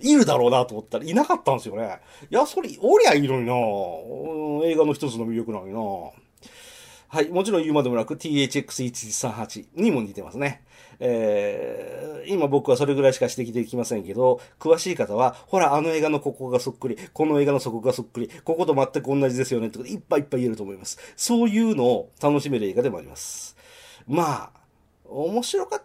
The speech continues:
たんで、もう全て許せますね。小ネタとかが全部面白い。実際に存在するメーカーとかね、サービスがちょこちょこ出てくるのも楽しい。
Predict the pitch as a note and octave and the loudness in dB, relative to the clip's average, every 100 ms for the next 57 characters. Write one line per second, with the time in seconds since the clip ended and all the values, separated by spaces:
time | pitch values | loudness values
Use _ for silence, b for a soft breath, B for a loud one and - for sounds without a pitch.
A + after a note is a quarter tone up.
0 | - F#3+ B2+ A2 A2 - A4 - A#2 B2 | -4 -2 -2 -2 -2 0 0 0 -2 -4
1 | C3 E3+ E3 A2 - - A3 E4 F4 F#4+ | -4 -8 -8 -12 -14 -4 -2 0 -2 -6
2 | F#4 A2+ F#2 G2 A2 B3 A4 E4 A#2 - | -4 -6 -6 -10 -2 -2 0 -2 -2 -4
3 | F#2 D#2+ B B B B C#3+ A#3 A#3 - | -12 -14 B B B B -4 -4 -2 -2
4 | - D4+ C#4+ C4 C4 B3+ B3+ B3+ G#3+ G#3 | 2 2 0 0 0 2 0 0 -2 0
5 | G3+ G3 G3+ F3+ D#3+ D#3+ - G2+ G2+ - | 0 0 2 2 2 0 -8 -8 -8 0
6 | A3 D#3+ A2 G#2 A2 B3 F3+ - G#2+ D3 | 4 4 2 -6 -4 -2 -2 -4 -6 -6
7 | B2+ G2 A#2 D#3 C#3+ B2 - A2 E2+ | -6 -6 -4 -2 -2 -2 -4 -8 -12